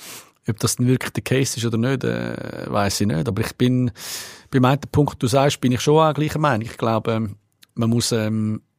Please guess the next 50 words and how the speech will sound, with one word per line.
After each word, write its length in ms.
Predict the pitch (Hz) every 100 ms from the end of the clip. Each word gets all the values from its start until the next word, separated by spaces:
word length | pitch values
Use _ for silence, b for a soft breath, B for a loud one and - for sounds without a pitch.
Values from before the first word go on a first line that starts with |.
| _ -
ich 60 |
glaube, 160 | - 131
in 40 |
Lugano 300 | 120 139 165
laufen 280 | 143 135 -
einfach 220 | 131 127
meiner 200 | 139 156 151
Meinung 220 | 143 139
nach, 120 | 135
wenn 60 | 127
ich 60 |
jetzt 100 | -
von 100 | - -
aussen 360 | 180 - - 120
reinschaue, 260 | 151 135 -
ich 60 |
sehe 140 | - 131
nur 100 | 131
immer, 200 | 131 127
ich 760 | - - - - - - -
sehe 100 | 160
nicht 160 | 151 151 _
überall 380 | 196 156 151 143 131
rein, 200 | 95 90
oder? 120 | 127
Logischerweise. 500 | 123 135 - 120 113
Aber 100 | 139
ich 80 | 143
habe 80 |
einfach 120 | 139 131
das 60 |
Gefühl, 320 | - 151 135 - _ _ _ _ _ -
viel 280 | - 165 156
Entscheid 640 | 139 - 127 151 151 - _ _ -
werden 360 | 123 127 120
getroffen 420 | 110 131 139 - 127
mit 120 | 120
zu 80 | -
vielen 200 | 131 123
Leuten, 300 | 127 - 117
die 40 | 117
involviert 400 | 110 107 113 -
sind 140 | 107
in 60 | 107
gewisse, 260 | 113 - 104 -
in 180 | 117
gewisse 280 | 113 113 -
Themen. 380 | - 82 78 76 - B B B B B B
Und, 280 | 110 107 98
äh, 320 | 90 92